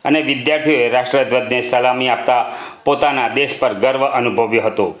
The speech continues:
શાળાનું નિર્માણ કરનાર સ્વર્ગસ્થ શ્રી ગિરીશચંદ્ર વૈદ તથા શાળા ટ્રસ્ટી ધ્રુવ વૈદ અને કિરણ વૈદ્ય અને ડાયરેક્ટર ડૉક્ટર અનુભા નેગીની છત્રછાયામાં તથા શાળાના આચાર્ય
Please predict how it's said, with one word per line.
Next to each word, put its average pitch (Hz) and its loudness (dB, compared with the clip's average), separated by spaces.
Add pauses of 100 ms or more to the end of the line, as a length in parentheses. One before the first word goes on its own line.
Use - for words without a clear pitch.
(460)
શાળાનું 127 0
નિર્માણ 131 0
કરનાર 131 0 (540)
સ્વર્ગસ્થ 151 0
શ્રી 113 0 (640)
ગિરીશચંદ્ર 143 0
વૈદ 127 0 (180)
તથા 151 2
શાળા 139 2
ટ્રસ્ટી 127 -2 (380)
ધ્રુવ 147 2 (160)
વૈદ 147 0 (200)
અને 143 2 (460)
કિરણ 147 0
વૈદ્ય 135 0 (160)
અને 135 0 (320)
ડાયરેક્ટર 151 0 (240)
ડૉક્ટર 135 0 (100)
અનુભા 123 2
નેગીની 120 -2
છત્રછાયામાં 135 0 (380)
તથા 139 0
શાળાના 127 0
આચાર્ય 135 0